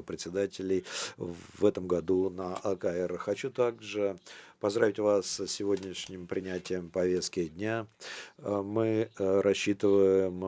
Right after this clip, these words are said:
э, на последующее решение, которое в соответствии с тем, что обсуждалось и было согласовано прошлым,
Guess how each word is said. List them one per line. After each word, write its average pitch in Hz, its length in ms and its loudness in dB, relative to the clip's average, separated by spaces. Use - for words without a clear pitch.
э, 98 60 -6
на 98 140 -2
последующее 95 440 0
решение, 95 360 0
которое 95 460 2
в 90 60 -6
соответствии 98 460 4
с - 60 -2
тем, 101 180 0
что 92 320 2
обсуждалось 92 680 -2
и 92 40 -8
было 90 140 -2
согласовано 92 640 0
прошлым, 87 680 -4